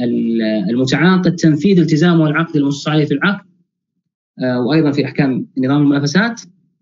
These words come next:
لسبب خارج عن إرادته، خارج عن إرادته. أيضًا من ال-، من الحالات التي يمدد فيها العقد إذا صدر أمر الجهة الحكومية بإيقاف الأعمال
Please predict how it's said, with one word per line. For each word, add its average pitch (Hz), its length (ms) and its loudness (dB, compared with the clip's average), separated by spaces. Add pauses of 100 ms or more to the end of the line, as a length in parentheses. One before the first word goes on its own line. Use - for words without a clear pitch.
لسبب 208 600 0
خارج 190 380 -2
عن 127 160 -2
إرادته، 113 560 -4
خارج 123 400 -4
عن - 220 -2
إرادته. 214 500 -4
أيضًا 269 240 2 (640)
من 139 80 -2
ال-، 151 220 -2
من 151 40 2
الحالات 185 420 0
التي 180 500 2 (100)
يمدد 196 640 2
فيها 202 180 2
العقد 202 360 -2 (220)
إذا 156 160 2
صدر 165 460 0
أمر 190 300 4
الجهة 151 440 2 (340)
الحكومية 147 380 0
بإيقاف 123 400 -2
الأعمال 107 380 -2